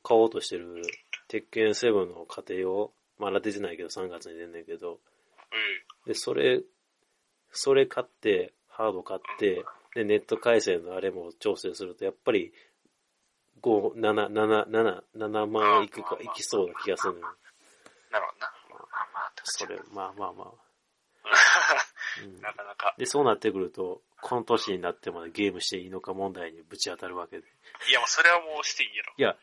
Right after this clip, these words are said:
Speaker 1: じゃあ、お前は <laughs> してるやん。
Speaker 2: <laughs>
Speaker 1: 俺はどっちかというと復帰勢なわけで。
Speaker 2: あー。
Speaker 1: ゲームキューブ以来やで、俺。
Speaker 2: <laughs> いや、していい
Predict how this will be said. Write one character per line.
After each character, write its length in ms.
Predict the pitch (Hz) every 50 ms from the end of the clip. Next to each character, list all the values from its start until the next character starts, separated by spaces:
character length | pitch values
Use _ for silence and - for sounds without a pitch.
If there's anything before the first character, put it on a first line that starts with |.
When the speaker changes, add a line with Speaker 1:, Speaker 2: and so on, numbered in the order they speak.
| _ _ -
Speaker 1:
じ 120 | - -
ゃ 120 | - 113 92
あ、 60 | - - _ _ _
お 80 | - 127
前 160 | 156 175 185
は 80 | 185 160 - - 190 185 185
<laughs> 240 | - - - _ -
し 140 | - - -
て 120 | 185 175
る 100 | 156 131
や 100 | 98 87
ん。 80 | - _ _ _ _ _ _ _ _ _ _ _ _
Speaker 2:
<laughs> 1300 | - - 196 180 - - 208 180 - 180 175 - - - - 117 - - 123 117 - - - - -
Speaker 1:
俺 200 | 117 131 147 156 156
は 140 | 151 143 -
ど 100 | 110 104
っ 40 |
ち 120 | - - -
か 80 | 120
と 60 | 110 110
い 20 |
う 20 |
と 60 | 107 -
復 240 | - - - -
帰 140 | - - 180
勢 160 | 143 120 95
な 80 | 82 -
わ 100 | - 87
け 100 | - 87
で。 200 | 82 87 92 - _ _ _ _ _ _ _ _ _ _ _ _ _ _ _ _
Speaker 2:
あ 360 | - 127 123 120 120 120 117 117
ー。 60 | 135 151
Speaker 1:
ゲ 80 | 165
ー 40 | 165
ム 100 | 170 165
キ 120 | - 190
ュ 40 | 190
ー 40 | 170
ブ 80 | 165 175
以 60 | 160
来 100 | 123 - - - -
や 60 | -
で、 140 | - 107 -
俺。 200 | - - - -
Speaker 2:
<laughs> 1500 | - _ - - - - _ _ 147 156 - 214 202 180 - 196 170 - - - - - - - - - - - - -
い 40 | 123
や、 80 | 127
し 100 | 127 - -
て 120 | - 139 -
い 100 | 151
い 40 | 170